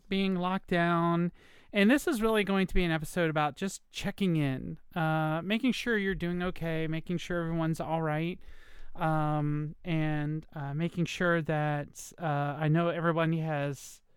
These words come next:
you know, time on their hands. And if you're listening, um, I was actually trying to get, uh, one done earlier this week on Wednesday, uh, but I ran into <laughs> some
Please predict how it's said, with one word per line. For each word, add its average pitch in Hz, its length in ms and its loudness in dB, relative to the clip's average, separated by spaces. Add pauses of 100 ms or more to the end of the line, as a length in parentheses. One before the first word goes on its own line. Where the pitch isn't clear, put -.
(500)
you 180 100 4
know, 139 240 4 (140)
time 269 240 6
on 330 80 6
their 254 100 6
hands. 170 640 4
And 160 240 2
if 156 140 -2
you're 147 100 0
listening, 196 600 2 (360)
um, 160 520 4
I 185 120 4
was 202 100 4
actually 262 320 2
trying 208 380 2
to 214 80 2
get, 170 360 -2
uh, 160 340 4
one 160 400 4
done 156 500 4
earlier 170 400 2
this 143 260 -4
week 190 220 0
on 143 220 4
Wednesday, 160 680 4 (440)
uh, 156 280 2
but 156 160 0
I 151 40 2
ran 170 200 4
into 170 140 4
<laughs> - 120 -6
some 156 260 2